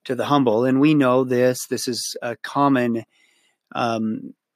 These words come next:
understanding and verse that we, we know, that we've read before, that, that truth that God does resist the proud. He resists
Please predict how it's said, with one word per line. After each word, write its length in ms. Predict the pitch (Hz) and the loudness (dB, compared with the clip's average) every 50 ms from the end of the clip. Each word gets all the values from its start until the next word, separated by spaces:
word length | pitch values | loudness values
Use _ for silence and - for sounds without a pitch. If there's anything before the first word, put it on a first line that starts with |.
| _ _ - 127 117 110 - - - - | _ _ -10 -10 -10 -10 -10 -12 -8 -4
understanding 760 | 135 143 143 139 123 - - 135 120 120 120 120 123 131 | 0 2 2 2 2 2 2 2 2 4 4 4 4 4
and 160 | 135 127 123 120 | 4 4 2 2
verse 340 | 117 117 110 120 120 - | 2 4 4 4 2 2
that 140 | - 117 104 | 2 2 2
we, 380 | 135 135 135 135 135 139 - 107 | 4 4 6 6 6 4 4 2
we 220 | 127 143 156 160 | 4 4 6 6
know, 360 | 147 117 101 104 107 113 120 | 4 4 2 0 0 0 0
that 160 | 120 117 107 120 | 0 0 2 4
we've 240 | 131 143 143 123 | 4 4 4 6
read 200 | 127 123 120 123 | 4 2 2 2
before, 520 | 120 113 - - - 113 107 107 107 113 120 | 0 -6 -8 -8 -6 -4 -2 0 0 0 0
that, 260 | 127 120 117 120 113 - _ _ _ - - - - - - _ _ _ _ - | 2 2 2 0 0 -4 _ _ _ -20 -20 -20 -20 -20 -20 _ _ _ _ -2
that 180 | - 135 139 | 0 0 0
truth 340 | - - - 123 120 131 - | 0 2 4 4 4 4 4
that 180 | - 170 151 131 | 2 0 0 2
God 400 | 135 107 107 123 139 147 139 123 | 2 2 4 4 2 0 0 0
does 340 | 113 101 110 120 127 127 123 | 0 2 2 2 0 0 0
resist 960 | 120 117 117 113 107 104 110 139 135 117 101 110 - - - - - - - _ _ _ _ _ _ _ _ _ _ _ _ _ - | 2 2 2 2 0 2 4 4 4 4 2 0 -2 -4 -4 -4 -8 -12 -14 _ _ _ _ _ _ _ _ _ _ _ _ _ -6
the 80 | 127 | -6
proud. 440 | 120 - - 151 160 170 127 98 90 | -4 -2 0 2 2 2 2 0 0
He 120 | 113 135 123 | 0 0 2
resists 920 | 120 123 110 - - 139 143 151 135 113 117 - - - - - - | 2 2 0 0 2 4 4 4 4 2 0 -2 -4 -4 -4 -6 -8